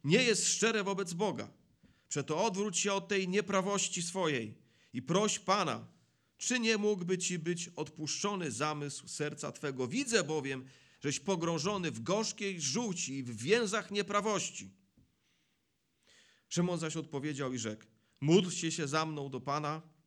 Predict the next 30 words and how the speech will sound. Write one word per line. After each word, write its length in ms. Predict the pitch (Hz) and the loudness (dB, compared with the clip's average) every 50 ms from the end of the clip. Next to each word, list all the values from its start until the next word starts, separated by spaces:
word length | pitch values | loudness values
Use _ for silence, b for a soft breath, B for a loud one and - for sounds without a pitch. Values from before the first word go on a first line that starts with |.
| _ _ _ - | _ _ _ -12
wy, 480 | 120 110 123 143 180 208 214 175 - - - b b b b b b b b b b b b | -10 -2 2 4 4 4 4 0 -8 -14 -20 b b b b b b b b b b b b
aby 260 | 104 127 123 139 147 | -8 -6 -2 0 0
nic 260 | 175 214 196 170 - | 0 0 0 -2 -6
z 60 | - | -4
tego 440 | - 180 170 151 151 143 143 147 143 - - | -2 -2 -2 -2 -2 -4 -4 -6 -10 -12 -8
na 160 | - 135 151 | -6 -6 -4
mnie 160 | 156 147 143 | -4 -4 -6
nie 100 | 139 139 | -6 -8
przyszło, 500 | 131 - - 151 139 - 135 127 120 117 - | -8 -6 -6 -6 -6 -6 -6 -8 -8 -10 -10
co 140 | - 123 113 | -12 -12 -12
powiedzieliście”. 760 | - 120 120 117 110 110 113 104 107 101 - - - 85 - _ _ _ B B B B B B B B B - | -12 -10 -10 -8 -8 -8 -8 -10 -10 -12 -14 -14 -16 -18 -20 _ _ _ B B B B B B B B B -4
A 100 | - 139 | 0 0
oni, 300 | 165 196 208 196 196 175 | 2 2 0 0 -2 -2
gdy 160 | 151 175 160 | -2 -4 -4
złożyli 400 | 139 151 160 143 160 156 151 156 | -2 -4 -4 -4 -4 -4 -4 -4
świadectwo 580 | - - 143 131 135 185 180 180 - - 160 151 | -6 -4 -4 -4 -2 -2 -4 -4 -8 -10 -8 -8
i 80 | 147 | -6
opowiedzieli 540 | 147 143 - 151 135 147 135 143 135 120 110 | -6 -8 -8 -8 -8 -8 -6 -6 -6 -4 -4
słowo 340 | 110 - 139 180 185 185 175 | -6 -4 -4 -4 -4 -4 -4
Pańskie, 480 | 180 175 170 170 170 - - 160 151 151 B B B B B | -2 -2 -2 -2 -4 -6 -6 -8 -8 -8 B B B B B
udali 400 | - 123 120 156 175 180 170 165 | -10 -4 -2 0 0 0 0 -2
się 360 | 165 - 156 147 139 - - - - - | -2 -2 -2 -2 -2 -2 -6 -10 -14 -18
w 60 | - | -12
powrotną 520 | - 123 117 127 147 143 147 143 131 123 | -8 -6 -6 -4 -6 -6 -6 -8 -8 -6
drogę 320 | 120 127 143 143 127 131 117 | -4 -4 -4 -4 -4 -6 -6
do 100 | 120 113 | -4 -4
Jerozolimy, 680 | 117 113 - 113 113 110 113 131 165 165 160 156 151 151 B B B B | -4 -6 -6 -6 -6 -6 -4 -4 -4 -4 -4 -6 -8 -10 B B B B
zwiastując 840 | - 107 110 123 123 120 - - - 214 202 180 165 156 120 110 110 | -12 -6 -4 -2 -2 -2 -4 -4 -2 -2 0 0 0 -2 -4 -4 -2
dobrą 440 | 117 185 220 208 185 190 185 175 165 | -2 0 0 0 0 0 0 0 0
nowinę 520 | 147 139 123 151 170 156 151 147 143 | -2 -4 -2 -2 -2 -2 -2 -2 -2